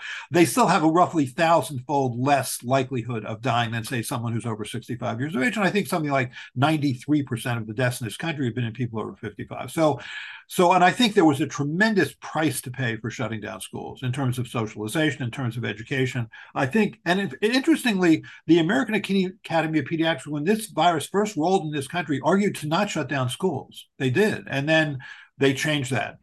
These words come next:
for, for I'm not sure what reasons. Um, maybe it was because the teachers associations really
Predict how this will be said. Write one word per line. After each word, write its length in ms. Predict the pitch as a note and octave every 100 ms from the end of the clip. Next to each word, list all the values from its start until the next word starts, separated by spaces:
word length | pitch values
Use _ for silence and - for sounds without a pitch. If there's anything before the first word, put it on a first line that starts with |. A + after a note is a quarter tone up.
| -
for, 300 | B2+ A#2 A#2+ -
for 160 | C3+
I'm 80 | B2
not 180 | C3+ B2+
sure 140 | A#2
what 160 | G#2 G#2
reasons. 440 | G#2+ - G#2+ A#2+
Um, 440 | C3 A2+ A2+ G#2+ A#2
maybe 280 | B2 B2+ B2+
it 40 |
was 140 | A2
because 340 | B2+ A#2 B2 -
the 180 | A2+ G#2
teachers 320 | D#3+ C3+ C3
associations 640 | A#2 C3+ A2 B2 A2 A#2+ -
really 400 | A#2+ A2+ G#2+